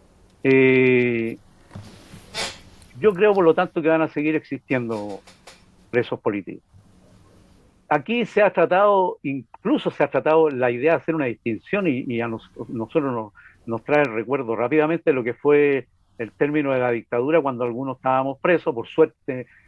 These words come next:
me arranqué antes de, de, del once de marzo, eh, pero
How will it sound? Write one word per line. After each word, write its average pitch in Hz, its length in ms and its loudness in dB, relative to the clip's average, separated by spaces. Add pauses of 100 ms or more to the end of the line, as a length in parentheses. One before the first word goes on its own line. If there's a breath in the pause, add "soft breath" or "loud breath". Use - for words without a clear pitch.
(140 soft breath)
me 123 240 -6
arranqué 127 500 0
antes 175 540 0
de, 170 760 -2
de, 160 800 0 (320)
del 143 140 0
once 170 260 0
de 165 140 4
marzo, 208 480 -2 (1300)
eh, 117 1300 2 (720)
pero 180 420 4